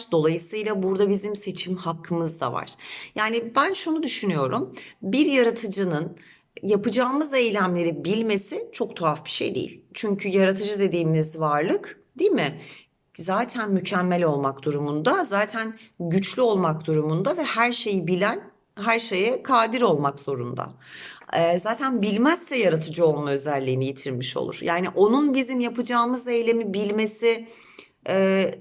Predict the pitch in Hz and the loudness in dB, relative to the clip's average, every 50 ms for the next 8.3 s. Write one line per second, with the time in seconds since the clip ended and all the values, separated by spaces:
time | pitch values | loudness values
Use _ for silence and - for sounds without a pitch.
0 | - - _ - - 233 226 247 277 285 - - - 240 220 220 220 - - 214 | -14 -18 _ -6 0 4 6 6 6 4 0 -4 0 2 2 4 2 0 -4 -4
1 | 220 214 214 214 214 233 233 233 233 226 - - - 359 415 415 359 226 160 123 | -2 -2 -2 0 2 2 0 0 -2 -8 -8 -6 -4 -2 0 0 2 2 0 0
2 | 127 131 - - - - - - - - 180 226 247 262 - - - 214 233 302 | -2 -6 -14 -16 -18 -18 -20 -12 -4 0 2 4 4 4 2 2 2 2 4 4
3 | 453 494 480 427 370 - 277 254 240 226 202 - 196 202 208 196 180 175 175 170 | 2 4 4 4 4 4 2 0 0 0 0 -2 -2 0 0 0 2 0 0 0
4 | 160 170 165 156 156 156 156 156 156 147 151 156 147 147 143 143 143 - - 330 | 0 4 4 6 6 6 6 4 2 0 0 0 0 0 0 -2 -2 -6 -8 -8
5 | 440 - - 208 185 202 208 247 254 254 240 226 220 226 220 220 214 214 214 214 | -8 -8 -6 -6 -4 -4 -4 -2 -2 0 0 2 2 2 2 2 2 0 0 0
6 | 214 220 214 208 226 220 202 190 190 190 180 185 208 220 240 277 269 240 - - | 0 -2 -2 -4 -4 -2 0 0 0 0 0 0 0 2 2 2 2 0 -4 -4
7 | - 240 240 220 214 214 208 208 208 208 208 208 202 185 165 156 147 131 127 127 | -2 0 2 2 2 0 0 -2 -2 0 0 0 2 2 2 2 2 0 0 -2
8 | 127 127 - - - - | -4 -6 -8 -12 -14 -16